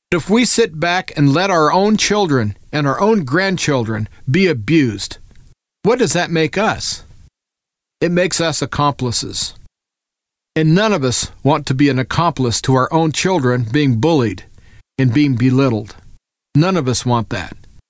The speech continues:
So it's time to realize what is happening and talk to your children.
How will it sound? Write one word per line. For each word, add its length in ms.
So 180
it's 140
time 280
to 100
realize 640
what 240
is 140
happening 580
and 120
talk 280
to 100
your 140
children. 580